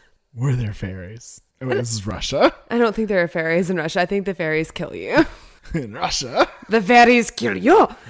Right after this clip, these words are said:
Speaker 2: Now, the princess was very strict and straight-laced, and they butted heads often. But despite the temperamental differences between the two of them, it seems to have been a really charmed childhood.
Speaker 1: In a dark, damp Russian castle.
Speaker 2: Yes. Well,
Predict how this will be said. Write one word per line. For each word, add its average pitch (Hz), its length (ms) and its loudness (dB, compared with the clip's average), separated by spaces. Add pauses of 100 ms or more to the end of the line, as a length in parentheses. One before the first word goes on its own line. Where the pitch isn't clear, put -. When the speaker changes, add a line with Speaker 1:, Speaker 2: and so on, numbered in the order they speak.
(140)
Speaker 2:
Now, 240 300 0
the 208 140 -8
princess 185 420 -8
was 180 140 -12
very 147 280 -8
strict - 560 -8
and 170 160 -8
straight-laced, - 920 -6
and 165 280 0
they 160 120 2
butted 143 320 -6
heads 156 360 -8
often. 294 460 -2 (240)
But 247 140 -6
despite 440 420 -4
the 320 80 -4
temperamental 208 560 -2
differences 170 540 -8
between 156 400 -4
the 147 60 -6
two 339 260 -4
of 254 120 -4
them, 160 240 0 (280)
it 285 160 -4
seems 311 280 0
to 392 100 2
have 320 80 0
been 262 160 0
a 220 120 -2
really 151 360 -4
charmed 147 680 -6 (140)
childhood. 185 760 -8 (300)
Speaker 1:
In 139 120 0
a 131 100 0 (300)
dark, 113 360 -2 (100)
damp 101 400 -4
Russian 113 340 -6
castle. 101 440 -4
Speaker 2:
Yes. - 520 -2 (100)
Well, 160 300 -6